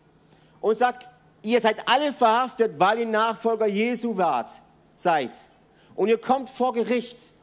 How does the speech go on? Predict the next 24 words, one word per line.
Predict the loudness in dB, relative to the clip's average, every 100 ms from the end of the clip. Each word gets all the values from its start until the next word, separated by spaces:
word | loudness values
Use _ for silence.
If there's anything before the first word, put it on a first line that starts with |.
| -20 _
und | -6
da | -4
sitzt | -4 -6
ein | -8
Staatsanwalt | -4 -2 -2 -6 -6 -6 -8 -10 -18 _ _ _ _ _
und | -4 -2
er |
sagt, | 0 -2 -4
da |
gibt's | -8 -8
eine | -4
Anklage. | -4 -4 -2 -2 -4 -10 -10 -2
Jetzt | -2 -2 -6
geht's | -6 -4
darum, | -2 -2 -2 -6 -8
Beweise | -6 -4 -2 -4 -6
dafür | -8 -8 -10
zu | -12 -12
finden, | -12 -10 -10
ob | -10 -8
ihr | -8
wirklich | -10 -12 -8
Nachfolger | -8 -8 -10 -10 -10
seid.“ | -8 -10 -12